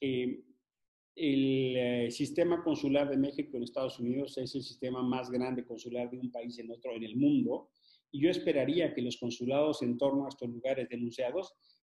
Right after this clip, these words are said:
hubieran tenido ya contacto, y de no ser el caso, me parece que la gravedad es de tal magnitud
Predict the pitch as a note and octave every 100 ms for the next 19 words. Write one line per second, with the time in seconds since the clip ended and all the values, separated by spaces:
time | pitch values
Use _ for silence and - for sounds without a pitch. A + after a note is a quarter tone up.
0 | - B2+ C#3+ D3 C#3 C3+ C3+ C3 B2+ -
1 | A#2+ A#2 A2 - F3+ F3+ - D3+ E3 F#3+
2 | F3+ D#3+ C#3 C3 B2 - G3+ - _ _
3 | _ - C3+ C#3 D3 E3+ E3 C3 B2 A#2+
4 | B2 C3 C#3 - - C3+ B2+ B2 D#3 D#3
5 | C#3+ C3 B2 C#3+ F#3